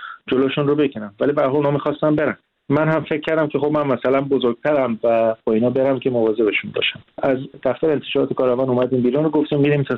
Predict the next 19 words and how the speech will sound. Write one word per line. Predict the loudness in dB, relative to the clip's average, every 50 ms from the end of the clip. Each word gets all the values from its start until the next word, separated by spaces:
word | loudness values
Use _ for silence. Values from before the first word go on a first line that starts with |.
| -4 -2
سر | 0 0 0 0 0 0
خیابون | 0 2 4 4 2 2 0
توی | 0 0 0 2 2 2 0 0
کارگر | -2 -2 0 2 2 0 0 0 0 2 2
ببینیم | 2 2 2 0 2 2 2 0 -2 _ _ _ _ _ -8 -6
چه | -4 -4
خبره. | -2 -2 0 0 0 -2 -4 _ _ _ -20 _ -4 -4
منتها | -2 0 0
ما | 2 2
همین | 2 2 2 2 0
از | 0 -2 -2 -2
در | 0 0 2 0
کاروان | 0 0 0 0 2 2 2 2 0 -2
که | 0 0
اومدیم | 0 2 2 0 0 2 2 4
بیرون | 4 4 2 2 0 0
بوی | 2 2 4 4 4 4 4 4 4 2 0 0
گاز | 0 0 2 2
اشک‌آور | 2 0 0 0 0 -2 0 2 2 2 2 2 0